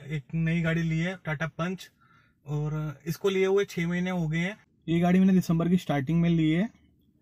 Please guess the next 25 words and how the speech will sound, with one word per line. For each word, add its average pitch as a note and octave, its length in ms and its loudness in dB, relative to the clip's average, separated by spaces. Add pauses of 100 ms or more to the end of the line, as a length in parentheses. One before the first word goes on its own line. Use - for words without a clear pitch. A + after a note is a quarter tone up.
(160)
और D#3 440 2
ये D#3+ 160 2
जो G3 120 6
मॉडल F#3+ 320 8
मैं F#3+ 140 6
आपको E3 540 0
दिखाना E3 400 2
चाह D3+ 240 2
रहा D#3 120 0
हूँ, F3 200 2
ये E3 120 2
जो F3 80 2
मैंने E3+ 200 4
model D#3+ 340 4
लिया E3 260 4
है, F#3+ 180 2 (540)
ये E3+ 100 4
है F#3+ 180 6
Tata F#3 320 2
Punch F3 280 4
का G3+ 100 2
Pure F#3+ 580 2 (280)
Plus G3 280 2 (160)
Rhythm D#3+ 260 6
Pack। C3+ 260 0